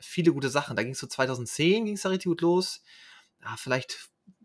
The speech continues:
vielleicht, also entweder entdeckst du alles selber oder ich geb dir selber noch mal so ein, zwei Anspieltipps, weil die haben ja auch relativ viel rausgebracht. Die haben auch ein Album irgendwie, das ist ein vierzig Minuten Track. Ähm,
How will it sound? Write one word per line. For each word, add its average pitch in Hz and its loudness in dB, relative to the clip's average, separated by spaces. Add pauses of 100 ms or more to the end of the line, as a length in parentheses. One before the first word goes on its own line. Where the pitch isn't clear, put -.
(120)
vielleicht, 196 2
also 160 4
entweder 190 4
entdeckst 160 2
du 143 -6
alles 143 -2
selber 233 6
oder 160 6
ich - -2
geb 170 4
dir 147 2
selber 170 2
noch 120 -2
mal 120 -2
so 120 -4
ein, 123 -4
zwei - -2
Anspieltipps, 123 -4 (420)
weil 120 -2
die 123 2
haben 120 0
ja 113 2
auch 110 -4
relativ 127 2
viel 160 0
rausgebracht. 113 -2
Die 139 2
haben 131 2
auch 127 0
ein 160 2
Album 156 2
irgendwie, 143 0
das 131 -2
ist - -8
ein 143 -2 (680)
vierzig 160 0
Minuten 151 -2
Track. - 0 (680)
Ähm, 127 2